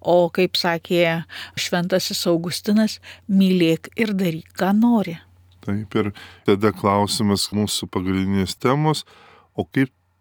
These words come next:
Speaker 2: viską pareikšti, parodyti, tai yra Jėzaus širdis. Jinai nenutolsta nuo kryžiaus paslapties, nuo kryžiaus vaizdavimo. Net čia parašyta, kad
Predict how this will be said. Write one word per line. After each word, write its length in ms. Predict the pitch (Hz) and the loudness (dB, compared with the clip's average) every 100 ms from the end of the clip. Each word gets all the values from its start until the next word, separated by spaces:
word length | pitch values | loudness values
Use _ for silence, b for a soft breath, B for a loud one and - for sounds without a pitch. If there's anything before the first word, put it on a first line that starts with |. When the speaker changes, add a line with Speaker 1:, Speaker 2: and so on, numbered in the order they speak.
| - | -10
Speaker 2:
viską 420 | 117 123 - 110 | -6 -4 -2 -2
pareikšti, 760 | - 98 92 92 117 147 - - | 0 -2 -2 -2 -2 -4 -6 -6
parodyti, 840 | - 98 98 127 139 147 - 160 - _ _ _ _ _ | -4 -4 -2 -2 -2 -4 -6 -8 -8 _ _ _ _ _
tai 160 | 104 | -2
yra 100 | 101 | 0
Jėzaus 540 | 101 101 104 104 101 95 | 2 2 2 2 -2 -4
širdis. 600 | - 101 90 95 90 - - | -2 -4 -4 -6 -6 -8 -6
Jinai 340 | 110 104 123 | -2 0 2
nenutolsta 880 | 117 107 101 95 - 120 131 - 117 | 2 2 0 -2 2 2 2 0 -4
nuo 240 | 101 98 90 | -2 -2 -2
kryžiaus 880 | 107 98 135 143 156 160 - - - B B B B | -2 0 0 0 0 0 -4 -8 -12 B B B B
paslapties, 920 | - 123 - 123 - - 123 131 127 - | -2 -2 2 0 0 2 4 4 2 0
nuo 140 | 104 | -2
kryžiaus 640 | 95 107 107 107 104 95 - | 0 0 0 2 0 0 -2
vaizdavimo. 960 | 95 87 98 110 139 143 139 127 113 | -2 0 0 2 2 2 0 2 0
Net 240 | 117 101 90 | 0 -2 -2
čia 160 | - | -4
parašyta, 600 | 98 101 95 - 123 - 101 | -2 -2 -2 0 -2 0 0
kad 160 | 107 | -2